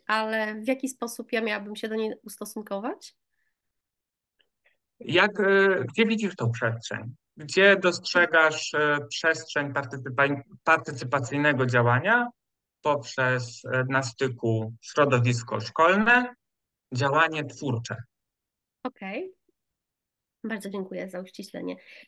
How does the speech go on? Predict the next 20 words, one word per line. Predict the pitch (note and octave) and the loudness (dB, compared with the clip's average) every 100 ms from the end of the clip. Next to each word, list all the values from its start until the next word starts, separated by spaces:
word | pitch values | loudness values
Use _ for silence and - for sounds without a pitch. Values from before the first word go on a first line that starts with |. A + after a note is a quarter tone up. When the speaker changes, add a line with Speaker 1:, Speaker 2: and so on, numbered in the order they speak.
| - _ _ A3 | -20 _ _ -2
Speaker 1:
Ym, | G3+ G3 G3 G3 F#3+ - | -2 -2 -2 -4 -6 -2
no, | B3+ C4 A#3 | -2 -2 -6
kiedy | - C4+ D4 | 0 4 6
ja | F4 | 4
w | C#4 | 4
ogóle | G4 A4 G4+ | 4 4 4
się | F4+ | 0
zastanawiam | D#4+ D#4+ D#4+ E4+ E4 D4+ | -2 0 2 4 4 4
nad | D4 C#4+ | 4 4
tym, | C4+ B3+ | 2 2
czym | - D4+ | 4 4
jest | C4+ - - | 4 2 -10
tworzenie, | - B3 G#3 F3+ F3+ A#3 D4 A3 | -4 -2 0 0 0 0 0 0
to | |
najprościej | B3 A3+ D#4 D#4 F4+ | 0 2 0 2 2
rzecz | C#4 C4+ - | 2 0 2
ujmując, | C4+ A#3+ F3 G3 C4+ - | 4 4 2 0 -2 -4
tworzyć | - D4 E4+ F4 - | -4 0 0 0 -6
to | A3+ | -8
znaczy | A#3 C#4 C4+ C#4 | 0 0 2 -2